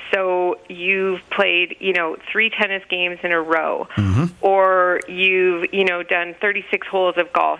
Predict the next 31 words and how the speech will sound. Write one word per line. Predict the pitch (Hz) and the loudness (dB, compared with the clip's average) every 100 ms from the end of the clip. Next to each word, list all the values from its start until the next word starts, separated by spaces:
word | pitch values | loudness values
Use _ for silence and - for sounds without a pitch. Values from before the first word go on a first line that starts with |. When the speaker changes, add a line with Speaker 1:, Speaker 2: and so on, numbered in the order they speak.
| - | -4
Speaker 1:
something | 180 180 175 | -6 -4 -4
like | 170 165 | -4 -2
that, | 170 170 - | -2 -2 -2
and | 180 175 | -4 -4
then | 170 - | -8 -2
all | 208 233 | -2 -2
of | 226 | -4
a | 214 | -6
sudden | 190 180 175 170 - | -4 -4 -6 -8 -10
you're | 170 180 | -2 0
in | 175 165 | 0 -2
really | 160 160 160 | -4 -2 -2
bad | 160 147 147 | -2 -4 -4
shape. | - - - - - - - | -4 -4 -6 -12 -20 -20 -4
So | 202 143 | -2 -2
you | - 185 | -4 -4
have | 185 190 - | -2 -4 -4
some | 196 | -6
options. | 175 147 - - - - | -4 -4 -6 -10 -12 -8
You | 185 190 | -4 -4
can | - 180 | -2 -4
take | - 190 - | -2 -4 -4
some | 180 | -10
time | 165 170 165 | -8 -6 -4
off, | 160 175 247 311 | -2 -2 -4 -4
and | 208 180 | -6 -6
you | 160 | -8
can | - - | -8 -4
ice | 175 180 180 - | -2 -2 -4 -10
and | 160 | -8
rest | 165 180 175 | -4 -2 -2